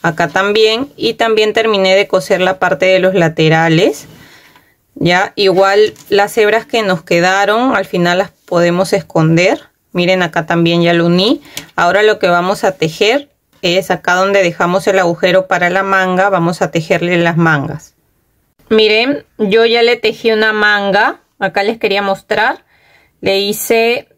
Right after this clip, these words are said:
primero con el color blanco las cuatro filas y de ahí con el color negro cuatro filas más, o sea, en total ocho,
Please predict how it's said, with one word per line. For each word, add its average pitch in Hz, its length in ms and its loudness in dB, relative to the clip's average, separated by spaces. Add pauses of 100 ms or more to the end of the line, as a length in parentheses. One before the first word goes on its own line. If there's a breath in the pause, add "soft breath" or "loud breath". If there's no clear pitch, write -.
primero 214 580 0
con 214 140 0
el 208 120 -4
color 202 340 2
blanco 214 500 0
las 208 180 0
cuatro 208 400 -2
filas 226 540 -2
y 240 80 -2
de 220 80 4
ahí 190 160 0
con 208 180 -2
el 202 120 -4
color 190 480 2
negro 202 420 0
cuatro 196 320 0
filas 196 320 -2
más, 185 240 -2
o 175 60 -6
sea, 208 240 -4
en 226 100 0
total 214 440 0
ocho, 214 360 -2